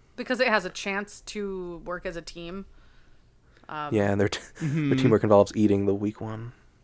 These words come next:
Speaker 1: Yeah. Yeah.
Speaker 3: Well, it's just like,
Speaker 1: Uh.
Speaker 3: this is like, I don't, I really don't know exactly. Maybe Cammy can, maybe you know w-, within the fun facts setting of the show, but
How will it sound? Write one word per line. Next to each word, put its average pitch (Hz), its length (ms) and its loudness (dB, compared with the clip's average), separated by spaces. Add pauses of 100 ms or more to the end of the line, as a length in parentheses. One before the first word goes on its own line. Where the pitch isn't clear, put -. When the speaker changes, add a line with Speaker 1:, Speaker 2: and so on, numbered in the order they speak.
Speaker 1:
Yeah. 151 200 -14 (1040)
Yeah. 190 380 0
Speaker 3:
Well, 165 140 6
it's - 180 -6
just - 200 -4
like, 156 240 2 (260)
Speaker 1:
Uh. 170 260 -8
Speaker 3:
this 165 240 0
is 233 240 -4
like, 151 300 2 (200)
I 165 120 8
don't, 240 180 8
I 165 100 4
really 233 240 0
don't 226 220 2
know 165 260 6
exactly. 151 600 2
Maybe 139 260 0
Cammy 123 460 -2
can, 127 360 -2
maybe 131 300 -2
you 117 220 -2
know 127 400 0 (200)
w-, 117 260 -14
within 123 420 -6
the 113 80 -4
fun 123 240 -4
facts - 380 -4
setting 131 360 -2
of 123 140 -8
the - 80 -10
show, 123 400 -2 (400)
but 123 260 8